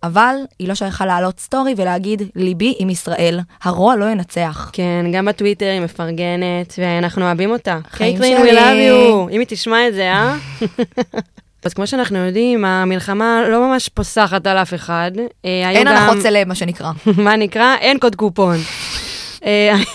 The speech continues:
Speaker 2: <laughs> היו גם, אה, כמה סלבס שהבית שלהם, אה, נפגע, וואלאק, מבאס.
Speaker 1: מבאס.
Speaker 2: אבל אתם גם בני אדם, <laughs> הכל בסדר, זה קורה.
Speaker 1: כולנו בני אדם.
Speaker 2: כל עוד זה רכוש ולא נפש, הכל יהיה בסדר.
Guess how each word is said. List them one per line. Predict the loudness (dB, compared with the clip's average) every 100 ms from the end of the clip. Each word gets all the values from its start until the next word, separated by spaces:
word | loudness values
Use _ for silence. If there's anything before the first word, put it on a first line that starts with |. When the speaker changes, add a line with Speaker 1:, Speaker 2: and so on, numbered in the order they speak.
| 2 2
Speaker 2:
<laughs> | -2 -8 -2
היו | 4 4 4
גם, | 2 2 2
אה, | 2 0 0 -2 -4
כמה | -2 0 2 2 2
סלבס | 0 0 0 0
שהבית | -2 0 2 0 0 -2 0 0 0 0 -2
שלהם, | -2 -2 -2
אה, | -2 -4 -6
נפגע, | -8 -2 2 2 2 -2 -4
וואלאק, | 0 2 2 0 -8 -20 _ -6
מבאס. | -4 0 2 2 0 -2 -8 -12 -8
Speaker 1:
מבאס. | -6 -2
Speaker 2:
אבל | 0 2
אתם | 2 2
גם | 2
בני | 2 2
אדם, | 4 2 2 -2 -4
<laughs> | -2 -2
הכל | 0 0
בסדר, | 0 0 0
זה | -2
קורה. | -2 0 2 0 -2
Speaker 1:
כולנו | 0 2 2
בני | 2 0
אדם. | 0 -2 -2 -6 -2
Speaker 2:
כל | 2 4
עוד | 4 2
זה | 2 2 2 0
רכוש | -4 -2 0 2 2 0
ולא | 2 2 2
נפש, | 0 -2 0 0 0 -4 -8 -12 _ -12
הכל | -4 -2
יהיה | -2 -4
בסדר. | -6 -4 -2 0 0 -2